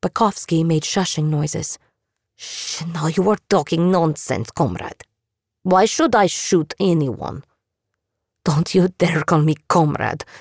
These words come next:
It's too late for you. I'm going to save myself." Tanya slammed down the phone. Then she went to the window. Across the way,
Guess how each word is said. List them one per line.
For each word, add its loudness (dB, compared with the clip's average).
It's -2
too 2
late 2
for -2
you. -4
I'm 2
going 0
to 0
save -2
myself." -4
Tanya 2
slammed 0
down 0
the -10
phone. 0
Then 4
she -2
went 2
to -12
the 0
window. -2
Across 2
the 4
way, 4